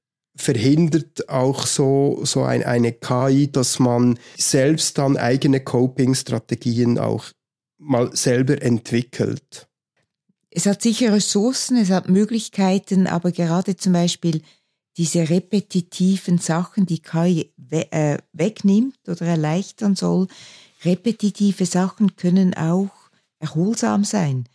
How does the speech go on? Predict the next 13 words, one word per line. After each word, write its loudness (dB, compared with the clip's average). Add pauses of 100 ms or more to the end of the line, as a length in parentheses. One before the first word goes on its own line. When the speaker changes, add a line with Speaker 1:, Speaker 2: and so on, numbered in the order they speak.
(260)
Speaker 2:
weil -2
ich -2
dann 4
nicht -2 (100)
immer 4
kreativ -4
sein -2
muss, 0
nicht -8
immer, 2 (580)
äh, -2
sondern 2
einfach -2